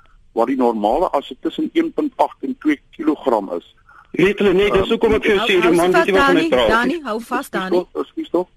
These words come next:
Speaker 1: ekskuus tog.
Speaker 3: Gaan voort, Johan.
Speaker 1: Ehm, en al wat ons van praat is, dit ge-, die gaan vir ons, die, die publiek is oningelig en hy is heeltemal korrek en ek stem saam met hom daarmee. Ehm, ongelukkig, omdat die families in 'n getraumatiseerde omgewing is, binne in jou,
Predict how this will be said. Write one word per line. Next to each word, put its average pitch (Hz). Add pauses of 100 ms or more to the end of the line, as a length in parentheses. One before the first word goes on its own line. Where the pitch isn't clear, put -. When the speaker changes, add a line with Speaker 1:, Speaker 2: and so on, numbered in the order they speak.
Speaker 1:
ekskuus -
tog. 160
Speaker 3:
Gaan 269
voort, 285
Johan. 247
Speaker 1:
Ehm, 262 (680)
en 135
al 175
wat 226
ons 226
van 160
praat 139
is, 98
dit 117
ge-, -
die 120
gaan 208
vir 185
ons, 170
die, -
die -
publiek -
is 180
oningelig 151
en 139
hy 131
is 113
heeltemal 147
korrek 107
en 127
ek 113
stem 135
saam 151
met 139
hom 113
daarmee. 92 (720)
Ehm, 123
ongelukkig, 156
omdat 196
die 220
families 127
in 143
'n 131
getraumatiseerde 143
omgewing 123
is, 90 (640)
binne 151
in 160
jou, 123